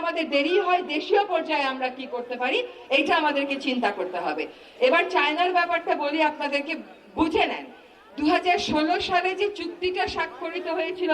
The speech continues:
মহাপরিকল্পনার জন্য, সেই চুক্তি অনুযায়ী চায়না কিন্তু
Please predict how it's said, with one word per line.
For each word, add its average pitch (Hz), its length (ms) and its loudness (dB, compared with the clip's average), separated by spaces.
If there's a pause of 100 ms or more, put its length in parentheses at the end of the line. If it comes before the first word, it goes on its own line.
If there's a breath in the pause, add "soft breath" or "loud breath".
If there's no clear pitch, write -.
(120)
মহাপরিকল্পনার 240 1040 2
জন্য, 208 180 -4 (600 loud breath)
সেই 330 260 2
চুক্তি 370 280 4 (120)
অনুযায়ী 370 360 2 (140)
চায়না 285 300 4 (120)
কিন্তু 359 200 0